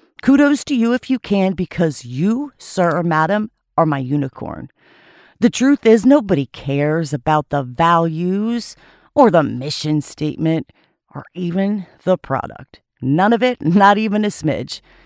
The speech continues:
It's such a letdown, especially for somebody like me who does this all day. <laughs> But your brand assets are the supporting framework, guys, so it's hella important. But it's not what's gonna send people trampling over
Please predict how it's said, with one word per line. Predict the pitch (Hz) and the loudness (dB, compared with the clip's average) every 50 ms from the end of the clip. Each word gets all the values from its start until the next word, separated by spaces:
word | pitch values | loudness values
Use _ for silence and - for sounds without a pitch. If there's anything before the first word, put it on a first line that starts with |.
| _ _ _ - | _ _ _ -4
It's | 202 - - | -4 -4 -4
such | - - - 240 240 233 - | -6 -2 2 4 4 4 4
a | 233 | 2
letdown, | 196 180 185 175 156 - - 170 165 160 165 165 | 2 4 4 2 2 2 2 2 2 2 2 0
especially | 160 143 - - - - 160 165 151 - - 185 175 170 | -2 -4 -6 -6 -2 0 0 0 0 -4 -6 -6 -6 -4
for | - - 185 | -4 -6 -6
somebody | - - 202 - 180 180 180 | -4 -2 -2 -2 0 -2 -2
like | 165 165 160 - | 0 -2 -2 -4
me | - 165 165 170 | -4 -4 -4 -2
who | 170 175 175 139 - - | -4 -4 -8 -10 -6 0
does | - 180 233 233 180 151 | 2 2 2 2 0 -2
this | 156 175 151 - | -4 -4 -2 -2
all | 160 139 131 | -2 -2 -2
day. | 123 131 123 85 - - 175 190 151 | -4 -6 -8 -8 -6 -4 -4 -6 -6
<laughs> | - - _ _ _ - - - - - - - - - - _ _ _ _ | -8 -16 _ _ _ -20 -20 -20 -20 -20 -20 -20 -20 -20 -20 _ _ _ _
But | - 240 220 - _ _ _ _ | 4 4 4 2 _ _ _ _
your | - - 349 359 | -2 2 2 4
brand | - - 233 220 220 208 - - | 4 4 4 4 2 2 0 0
assets | 160 180 196 - - 208 185 - - | 0 0 0 0 0 -2 -2 -2 -2
are | 180 | -2
the | 160 170 | -2 -2
supporting | 151 - 147 - - 185 175 165 143 | -4 -6 -8 -6 -4 -2 -2 0 -2
framework, | - - - 156 170 175 156 135 - - - | -4 -4 -2 -2 -2 -2 -2 -4 -6 -6 -6
guys, | - 147 143 147 151 156 | -4 -2 -2 -2 -4 -4
so | - - 185 180 | -4 -2 0 0
it's | 190 220 - - | 2 0 0 2
hella | 302 285 277 285 285 285 254 | 2 2 4 4 2 0 0
important. | - 262 254 - - - 262 269 254 - - 143 - - - _ _ _ _ _ _ _ _ _ _ | 0 0 0 0 0 0 -2 -2 0 -2 -2 -4 -4 -4 -10 _ _ _ _ _ _ _ _ _ _
But | - 233 226 - _ _ - | 4 4 4 4 _ _ -4
it's | - - - - | -4 -2 2 2
not | 233 233 226 - - | 2 2 2 2 0
what's | 254 - - - | -2 -2 0 2
gonna | 240 226 220 214 | 2 2 2 0
send | - - 226 220 214 208 - | 0 0 0 0 0 0 -2
people | - 220 214 - - 196 185 | -4 -6 -6 -4 -4 -4 -4
trampling | - - 202 196 196 196 202 190 185 180 | -4 -2 -2 -2 -2 -2 -2 0 0 2
over | 185 180 160 180 | 2 2 0 -2